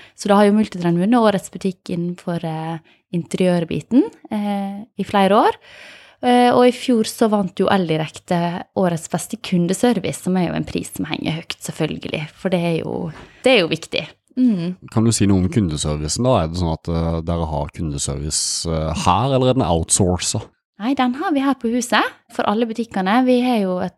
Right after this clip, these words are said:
Speaker 1: det sitter jo et åpent kontorlandskap, så vi har samlet det på et sted. Eh, så har vi jo, mm,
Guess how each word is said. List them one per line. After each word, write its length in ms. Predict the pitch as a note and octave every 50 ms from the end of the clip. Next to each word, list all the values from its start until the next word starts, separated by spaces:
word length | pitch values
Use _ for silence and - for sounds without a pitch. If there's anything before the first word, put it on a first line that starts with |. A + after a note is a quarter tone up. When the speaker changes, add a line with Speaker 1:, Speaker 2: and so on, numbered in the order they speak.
| _ _ -
Speaker 1:
det 80 | G#3 G3
sitter 300 | - B3+ B3 - G3 F#3
jo 40 |
et 140 | F3+ - -
åpent 320 | F#3+ F#3+ - A3+ G#3+ - -
kontorlandskap, 720 | - F#3+ F3+ F#3+ F3+ E3+ D#3+ D#3+ - G3+ A3+ C4 B3+ _
så 340 | - - - A3 G#3 G#3 G#3 - - _ -
vi 60 | A3+
har 60 | B3 B3
samlet 500 | - - A3 F#3 E3+ F#3+ A3+ B3 A#3+ G3
det 160 | F#3 F3+ -
på 100 | - E3
et 80 | -
sted. 320 | - - - A#3 D4 G#4 - _ - - - - - - - - - - - - _ _ -
Eh, 560 | B3 A#3+ A#3 A3+ A3+ A3+ A3 A3 A3 A3 A3
så 160 | G#3+ - A3+
har 80 | G#3 F3+
vi 80 | E3+
jo, 100 | F3+ G#3+ A#3 -
mm, 640 | - - - - - - - - - _ - -